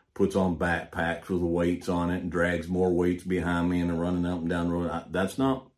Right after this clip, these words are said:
that's not me today. Um, but I'm not inexperienced. And I'm not incapable. But what I find to be much,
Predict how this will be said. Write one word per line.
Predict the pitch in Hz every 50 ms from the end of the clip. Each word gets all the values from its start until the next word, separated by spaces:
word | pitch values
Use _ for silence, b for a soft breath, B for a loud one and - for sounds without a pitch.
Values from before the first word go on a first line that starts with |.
| _
that's | - 85 92 92 -
not | 120 113 110 - 82
me | 87 87 85 76
today. | 69 73 69 67 65 64 - - B B B B B B B B B -
Um, | 80 90 90 85 80 78 76 - - b b b b b b
but | 92 87 104 104
I'm | 101 101 104 110
not | 117 127 139 139 131 123 -
inexperienced. | 110 113 117 120 117 - - - 98 95 90 90 90 - - - - b b b b b b b b b b b b b b b b b b b b b b b b -
And | 95 95 92 92
I'm | 87 87 95 104
not | 120 123 117 107 101 98 - - - _ _ _ _ _ _ -
incapable. | 220 208 - 175 - 107 104 101 92 87 - 62 62 - - - - b b b b b b b b b b b b b _ _ _ _ b b b b b b b b b -
But | 90 95 95
what | 90 101 110 107 101
I | 104 117 127 131 123
find | 113 - - 110 104 101 95 90
to | 90 87
be | 87 90 90
much, | 85 90 92 95 95 95 95 - - - - - -